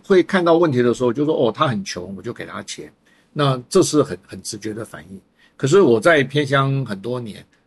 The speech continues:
呃，的服务，其实后来常常会觉得说，那个孩子，呃，家里会变得很穷，其实是因为他的父母亲在当地找不到工作。如果你没有办法在帮孩-，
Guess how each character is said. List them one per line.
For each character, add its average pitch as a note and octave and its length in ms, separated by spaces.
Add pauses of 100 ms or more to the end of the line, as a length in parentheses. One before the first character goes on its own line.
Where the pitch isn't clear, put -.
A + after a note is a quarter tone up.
呃， G2 80
的 G2+ 120
服 A2 240
务， A2 300
其 C#3 160
实 F#3 100
后 F#3+ 160
来 D3 140
常 A#2+ 160
常 B2 100
会 C#3 140
觉 G#2 140
得 G#2+ 100
说， A#2+ 240 (380)
那 F3+ 160
个 D3+ 180 (840)
孩 B2+ 480
子， D#3 260
呃， C3 160
家 F#3 280
里 C#3 220
会 C3+ 120
变 C3+ 160
得 G#2+ 80
很 F2 220
穷， - 320 (420)
其 - 140
实 D3+ 80
是 F3 140
因 D#3+ 60
为 D3+ 120
他 C#3 160
的 C3+ 80
父 D#3+ 180
母 G#2 200
亲 A2 240
在 B2 120
当 A#2+ 240
地 A#2 160
找 - 200
不 - 100
到 F#2+ 240
工 F#2+ 100 (160)
作。 - 220 (720)
如 F3+ 180
果 G#3 160
你 A2+ 140
没 D#3 100
有 F3+ 80
办 D3+ 180
法 G2 220
在 C3+ 220 (120)
帮 D3 220
孩-， G#2 260